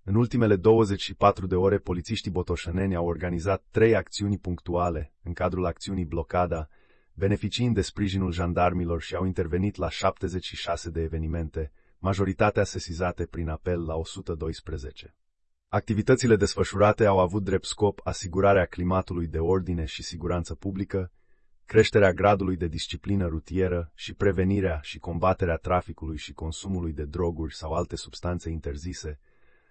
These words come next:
în cadrul acestora fiind aplicate o sută patruzeci și cinci de sancțiuni contravenționale, în valoare de patruzeci și opt de mii opt sute optzeci de lei, și reținute, în vederea suspendării dreptului de a conduce, doi permise de conducere.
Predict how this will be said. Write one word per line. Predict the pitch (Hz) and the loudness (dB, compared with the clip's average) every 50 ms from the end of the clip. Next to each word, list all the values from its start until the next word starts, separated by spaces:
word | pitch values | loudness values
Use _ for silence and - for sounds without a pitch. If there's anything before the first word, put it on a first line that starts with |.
| _ _ _ _ _ _ | _ _ _ _ _ _
în | - 92 95 | -8 -6 2
cadrul | - 117 117 117 117 110 | 4 6 6 6 6 4
acestora | 104 98 - - 107 - - 98 90 80 76 | 4 4 4 0 0 0 0 -2 -2 -2 -2
fiind | - - 104 104 101 98 | -4 -4 -2 0 0 0
aplicate | 92 - - 90 - 98 95 95 - 90 | 0 0 -4 -2 0 0 0 2 0 0
o | 85 82 | -2 -2
sută | - - 117 107 - 104 | -4 -6 -6 -2 -2 -2
patruzeci | - - 90 87 - - 90 85 90 85 | 0 0 -2 -2 -2 -4 -6 -6 -6 -6
și | - - 80 | -6 -10 -12
cinci | - - - 92 95 92 80 | -12 -10 -8 -6 -6 -6 -6
de | 76 85 | -6 -8
sancțiuni | 80 - - 87 85 80 - - 92 90 90 82 | -8 -6 -8 -8 -8 -10 -10 -8 -8 -8 -8 -8
contravenționale, | - 95 90 80 - 82 80 78 80 78 - - 80 78 78 78 78 73 71 71 - _ | -6 -6 -6 -4 -4 -4 -4 -4 -4 -6 -6 -8 -8 -6 -6 -6 -6 -6 -8 -8 -10 _
în | - 90 | -8 -4
valoare | - - 87 98 98 95 95 | 0 2 4 4 4 4 4
de | 85 85 | 2 -2
patruzeci | 82 - 92 92 92 - 90 85 82 90 82 | -2 -2 -2 -2 -2 -2 -6 -6 -6 -6 -6
și | - - - | -8 -6 -2
opt | 90 92 87 85 | -2 -2 -2 -2
de | 78 80 | -4 -4
mii | 82 90 90 - | -4 -4 -4 -4
opt | - - 98 - - | -4 -4 -4 -4 -8
sute | - - - 95 - - 87 - | -14 -14 -14 -10 -6 -6 -6 -2
optzeci | - 92 95 82 78 85 85 71 69 | -2 -2 -2 -2 -4 -6 -8 -6 -6
de | 71 78 | -6 -6
lei, | 78 80 85 90 92 92 - _ _ _ _ _ _ _ _ | -4 -4 -4 -4 -6 -8 -12 _ _ _ _ _ _ _ _
și | _ - - 104 | _ -4 2 2
reținute, | 101 98 - - 98 98 113 110 - 117 107 101 98 - _ _ _ _ | 2 2 2 0 0 0 0 2 2 2 0 0 -2 -8 _ _ _ _
în | - 92 | -8 -2
vederea | 92 95 90 95 98 95 90 | -2 0 2 4 4 4 4
suspendării | - - - - - - 85 82 82 87 90 90 90 82 | 2 -2 -8 -10 -6 -4 -4 -2 0 0 0 0 0 -2
dreptului | 76 85 90 85 - - 82 82 78 | -2 -2 -2 -2 -2 -6 -6 -6 -4
de | 73 82 | -4 -6
a | 76 | -6
conduce, | - - 76 73 73 80 80 - - 80 78 - - | -8 -8 -10 -8 -8 -8 -8 -8 -8 -10 -12 -12 -14
doi | - 87 92 101 104 | -6 -2 0 0 2
permise | - - 95 87 92 95 - - 87 | 2 2 2 2 2 0 -2 -2 -4
de | 80 80 | -6 -6
conducere. | - - 80 78 73 76 - - - - 73 - | -6 -6 -6 -6 -6 -8 -8 -10 -12 -12 -14 -14